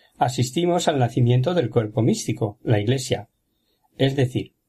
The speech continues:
cómo el Cristo místico se va expandiendo a través de todos los tiempos y de todo el espacio. En todos los tiempos, pues, contemplando el pasado de la Iglesia,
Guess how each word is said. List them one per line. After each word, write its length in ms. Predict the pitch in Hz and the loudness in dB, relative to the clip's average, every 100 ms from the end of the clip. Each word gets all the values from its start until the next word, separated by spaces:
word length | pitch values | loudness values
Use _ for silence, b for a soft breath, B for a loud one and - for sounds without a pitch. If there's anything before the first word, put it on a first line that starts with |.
| _ b b - | _ b b -2
cómo 360 | 147 151 156 | 0 2 0
el 140 | 147 131 | 0 0
Cristo 380 | 147 156 175 | 0 2 0
místico 680 | 175 190 - - 160 180 - _ _ | 0 -2 -4 -4 -2 -2 -4 _ _
se 220 | - - 123 | -6 -2 0
va 140 | 139 | 0
expandiendo 720 | 139 - 160 160 170 175 180 | -2 -2 -2 0 0 0 0
a 80 | 170 | 0
través 380 | 123 113 127 131 | 0 0 0 0
de 120 | 135 | 0
todos 280 | 131 127 131 | 0 0 0
los 160 | 151 | -2
tiempos 500 | - 160 160 175 180 - | -2 0 0 -2 -4 -2
y 120 | 127 | 0
de 120 | 110 | 0
todo 260 | - 107 98 | 0 -2 0
el 80 | 98 | -2
espacio. 680 | 104 220 208 - 101 - - _ _ _ b b b _ | -4 -4 -4 -4 -4 -6 -16 _ _ _ b b b _
En 180 | 143 151 | 0 0
todos 240 | 214 240 | 0 0
los 180 | 180 131 | 0 0
tiempos, 680 | 190 202 190 165 233 - - | -2 -2 0 -2 -2 -6 -4
pues, 300 | 127 110 110 | 0 0 -4
contemplando 680 | - 131 110 120 107 139 147 | -4 -2 0 -2 0 0 0
el 80 | 143 | 0
pasado 360 | 139 131 156 123 | -2 0 0 2
de 120 | 135 | 2
la 80 | 156 | 0
Iglesia, 560 | 165 160 - 147 151 | 0 -2 0 -2 -2